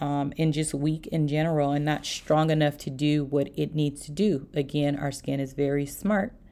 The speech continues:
So we have to know how to,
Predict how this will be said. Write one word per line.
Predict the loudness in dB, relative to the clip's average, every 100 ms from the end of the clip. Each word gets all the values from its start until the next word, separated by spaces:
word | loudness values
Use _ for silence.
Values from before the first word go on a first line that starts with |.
| -20 -20 -14
So | 2 4
we | 6 4
have | 2 0 0
to | -2
know | 0 2 4 4 2 0 -4 -10
how | 0 2 2
to, | 0 -6 -2 0 0 -2